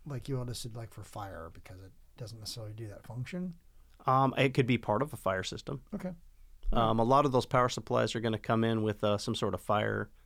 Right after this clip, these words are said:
Speaker 2: input.
Speaker 1: Mm-hmm. Oh, so then
Speaker 2: So
Speaker 1: it would have to be a U L.
Speaker 2: Yeah.
Speaker 1: Okay.
Speaker 2: Yeah, so let's say you have a set of double doors. You're
Speaker 1: Mm-hmm.
Speaker 2: gonna, um, it could be on a fire system.
Speaker 1: Okay.
Speaker 2: They wanna,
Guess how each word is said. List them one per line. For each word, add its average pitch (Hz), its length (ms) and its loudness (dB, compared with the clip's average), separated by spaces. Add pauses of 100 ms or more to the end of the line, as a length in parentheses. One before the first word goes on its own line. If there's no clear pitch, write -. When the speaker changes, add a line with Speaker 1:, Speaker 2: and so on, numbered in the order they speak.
Speaker 2:
input. - 360 0 (280)
Speaker 1:
Mm-hmm. 160 280 -2 (340)
Oh, 151 80 0
so 143 160 -2
then 139 100 0
Speaker 2:
So 127 120 6
Speaker 1:
it 113 80 2
would 135 100 0
have 165 200 0
to 139 80 -4
be 117 160 -6
a 113 60 -8
U 117 160 -10
L. - 20 2
Speaker 2:
Yeah. 110 180 4 (580)
Speaker 1:
Okay. 127 180 -8 (260)
Speaker 2:
Yeah, 110 180 8
so 151 180 2
let's 147 220 6
say 143 200 4
you 127 180 2
have 113 220 2
a 113 40 -6
set 117 240 2
of 107 100 2
double 104 240 0
doors. 92 380 -2
You're 220 120 0
Speaker 1:
Mm-hmm. 117 140 4
Speaker 2:
gonna, 101 220 0 (400)
um, 110 320 -6
it - 240 -4
could 131 160 4
be 120 140 4
on 113 120 4
a 104 40 2
fire 101 280 0
system. 104 440 -8 (100)
Speaker 1:
Okay. 139 100 -10 (420)
Speaker 2:
They 120 160 4
wanna, 113 320 4